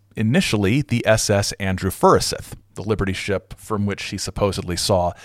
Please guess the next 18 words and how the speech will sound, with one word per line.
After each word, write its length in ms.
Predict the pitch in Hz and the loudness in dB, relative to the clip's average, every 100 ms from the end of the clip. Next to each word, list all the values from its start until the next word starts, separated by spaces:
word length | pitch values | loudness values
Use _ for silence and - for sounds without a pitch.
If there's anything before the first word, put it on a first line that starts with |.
| - - - | -20 -20 -4
this 200 | 104 - | -2 0
Philadelphia 840 | - 101 92 98 87 95 85 78 _ _ - | 2 2 4 0 0 -2 -2 -4 _ _ -14
experiment 680 | - - - 101 92 85 - | -8 -6 0 2 2 -2 -6
take 280 | 87 87 | -8 -4
place. 440 | - 143 107 - - - _ _ _ _ _ _ _ _ _ | 0 2 2 0 -4 -12 _ _ _ _ _ _ _ _ _
He 160 | - 156 | -4 4
was 140 | 139 | 6
on, 340 | 160 151 147 117 _ _ _ _ | 8 6 4 0 _ _ _ _
he 160 | _ 143 | _ -6
said, 480 | - 156 104 127 - | 0 4 4 4 0
twenty-seven 800 | - 139 135 - 123 113 101 87 - | 0 2 2 4 4 6 4 0 2
different 280 | 117 107 87 | 2 2 0
ships, 500 | - - - - - - | 0 0 0 -4 -6 -10
um, 260 | 87 85 82 | -10 -10 -4
until 380 | 107 107 117 104 | -2 2 2 2
October 640 | - - - 135 - 135 | -2 -6 2 4 6 4
nineteen 480 | 104 104 117 - 120 | 4 0 0 0 0
fifty-two, 760 | 101 113 - 98 - 214 190 | 2 -2 -2 -4 2 8 8